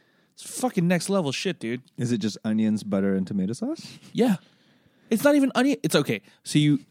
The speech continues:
Speaker 1: I'll take you this recipe right now, listeners. It is two cans of tomatoes. You put it into a pot.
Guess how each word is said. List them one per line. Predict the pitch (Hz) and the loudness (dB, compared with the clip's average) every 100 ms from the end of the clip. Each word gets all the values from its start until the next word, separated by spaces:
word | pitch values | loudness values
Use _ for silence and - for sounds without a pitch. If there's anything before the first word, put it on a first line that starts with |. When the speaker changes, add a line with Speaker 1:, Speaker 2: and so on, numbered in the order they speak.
| _ - | _ -2
Speaker 1:
I'll | - 175 | 4 4
take | 202 175 | 6 4
you | |
this | 147 135 | 2 4
recipe | 143 143 | 4 4
right | 123 127 | 4 4
now, | 127 120 101 | 4 2 0
listeners. | 113 113 110 113 135 - - - - | -2 -4 -2 -4 -6 -14 -20 -20 -2
It | 135 131 | 2 4
is | 127 - | 4 2
two | - 180 | 4 4
cans | 170 180 175 | 6 4 4
of | 165 | 4
tomatoes. | 147 117 110 151 - - _ _ _ _ - | 4 4 4 2 -2 -10 _ _ _ _ -6
You | 110 127 | -4 2
put | 156 | 4
it | |
into | 139 139 | 6 6
a | 123 | 4
pot. | 98 - | 2 -4